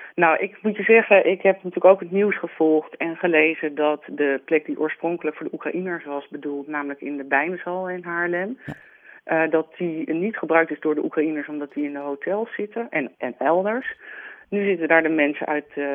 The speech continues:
Speaker 1: Ter
Speaker 2: Ja.
Speaker 1: Apel onder andere. En, eh, ik las in de krant dat er twee vrouwen zijn die zich vrijwillig voor hen heel erg inzetten.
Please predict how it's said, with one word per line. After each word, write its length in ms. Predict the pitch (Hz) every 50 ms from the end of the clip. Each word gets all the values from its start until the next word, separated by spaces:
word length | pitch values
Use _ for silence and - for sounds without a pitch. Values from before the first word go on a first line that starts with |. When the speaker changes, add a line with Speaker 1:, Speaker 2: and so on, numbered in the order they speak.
| 139 131 127 127 123 127 143
Speaker 1:
Ter 0 | -
Speaker 2:
Ja. 120 | 156 143
Speaker 1:
Apel 340 | - - 147 180 - - 220
onder 300 | 220 - 208 208 208 196
andere. 500 | 185 190 202 202 196 190 202 208 226 - _ -
En, 640 | - 165 175 175 170 175 175 170 165 165 - - -
eh, 460 | - 165 160 160 160 160 160 160 156 160 156
ik 120 | - 180 -
las 160 | 196 208 208
in 80 | 233 226
de 80 | 220
krant 280 | 214 - 220 226 220 220
dat 140 | 214 196 -
er 100 | 202 196
twee 240 | - - 202 196
vrouwen 400 | 190 - - 196 196 196 185 185
zijn 180 | - 180 175 175
die 200 | 175 170 160 - _ _
zich 300 | - - 165 165 165 -
vrijwillig 360 | - 175 170 165 160 160 160
voor 120 | - 160 156
hen 240 | 175 196 226 214
heel 200 | 180 151 139 131
erg 220 | 127 127 131 135 -
inzetten. 640 | - 135 135 127 127 - 127 123 123 - - 123